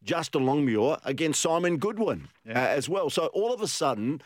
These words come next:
Speaker 1: I just think the tactical nous of a coach becomes ever so more important now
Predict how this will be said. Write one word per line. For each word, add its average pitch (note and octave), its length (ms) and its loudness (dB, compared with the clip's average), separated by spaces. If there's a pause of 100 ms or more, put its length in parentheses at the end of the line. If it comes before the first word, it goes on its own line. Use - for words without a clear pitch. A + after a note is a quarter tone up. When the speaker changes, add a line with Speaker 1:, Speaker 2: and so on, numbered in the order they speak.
(280)
Speaker 1:
I G3 260 2
just F3 280 -2
think D3+ 180 0
the E3+ 80 -2
tactical D#3+ 680 0
nous B2+ 500 2 (120)
of A#2+ 140 0
a G#2+ 40 2
coach - 560 0 (300)
becomes C3 440 0
ever D3+ 240 0
so B2+ 300 0
more B2 380 2
important A2+ 560 0
now G2+ 440 2